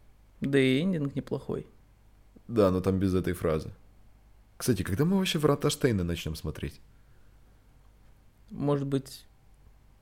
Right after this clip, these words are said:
Speaker 1: следующий?
Speaker 2: Блядь, знаешь, это, ох уж эти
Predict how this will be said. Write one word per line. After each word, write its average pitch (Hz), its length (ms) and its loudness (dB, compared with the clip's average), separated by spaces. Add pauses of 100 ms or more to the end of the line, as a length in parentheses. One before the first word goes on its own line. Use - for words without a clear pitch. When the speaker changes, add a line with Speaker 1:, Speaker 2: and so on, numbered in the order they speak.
(1000)
Speaker 1:
следующий? 147 720 -4 (160)
Speaker 2:
Блядь, 76 540 -6
знаешь, 90 520 -4
это, - 480 -4
ох - 240 -4
уж - 140 -2
эти 92 320 -4